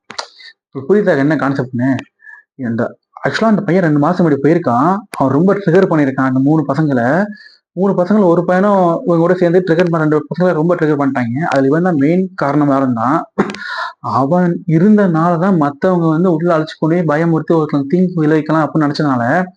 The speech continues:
அங்க உள்ள பேய் வந்து அந்த பையனை அந்த வழியில வரும்போது மேல குட்டி சத்தம் மாதிரி நின்னுக்கிட்டு அந்த கிளையை முறிச்சு விட்டு அந்த பையனை கொன்னுட்டு. So இதுல இருந்து guys உங்களுக்கு என்ன தெரியுதுன்னா,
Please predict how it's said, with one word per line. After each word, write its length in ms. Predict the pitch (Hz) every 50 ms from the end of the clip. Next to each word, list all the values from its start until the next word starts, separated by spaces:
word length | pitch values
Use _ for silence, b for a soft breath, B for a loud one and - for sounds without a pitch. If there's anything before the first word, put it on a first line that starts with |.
| B B B B B B B B B
அங்க 260 | B 127 127 117 120
உள்ள 300 | 131 151 170 190 185 165
பேய் 340 | 185 - 147 160 175 170 156
வந்து 500 | 139 131 123 117 127 131 139 165 196 202 B B B B B B B
அந்த 200 | - 123 110 110
பையனை 500 | 113 - 127 143 147 156 175 156 127 123 143 160 175 175 - - _
அந்த 320 | - - 131 127 127 120
வழியில 300 | 110 117 131 165 175 170
வரும்போது 560 | 143 139 147 151 143 131 120 123 139 160 175 165
மேல 400 | - 139 139 147 170 175 170 151 131
குட்டி 260 | - - 139 - -
சத்தம் 260 | - 165 - - 135 131
மாதிரி 300 | 139 156 165 156 139 139
நின்னுக்கிட்டு 440 | 151 139 131 139 120 120 139 165
அந்த 260 | 175 - - 123 117 117
கிளையை 300 | - 135 143 170 170 156
முறிச்சு 260 | 135 135 160 165 165
விட்டு 200 | - 147 - 185
அந்த 120 | 175 147 -
பையனை 240 | - 135 135 131 131
கொன்னுட்டு. 280 | - 123 123 - - - - _ _ B B B B B B B B
So 160 | B - 151 165
இதுல 20 |
இருந்து 320 | 175 180 185 196 202 175
guys 160 | 180 185 180 175
உங்களுக்கு 180 | 165 156 139
என்ன 180 | 131 147 175 185
தெரியுதுன்னா, 580 | 170 - 151 170 165 143 123 123 127 151 170